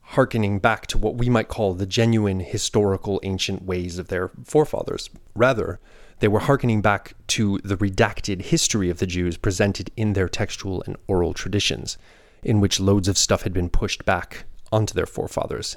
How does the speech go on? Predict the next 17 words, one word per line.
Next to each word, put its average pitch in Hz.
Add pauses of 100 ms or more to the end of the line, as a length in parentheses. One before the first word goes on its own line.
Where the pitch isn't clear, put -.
(140)
as 98
we've 85
seen. - (280)
They 120
were 120
nostalgic 117
for 113
an 104
age 101
which 98
never 85
existed. - (880)
So -
the 101
history 147
of 98
Judaism 90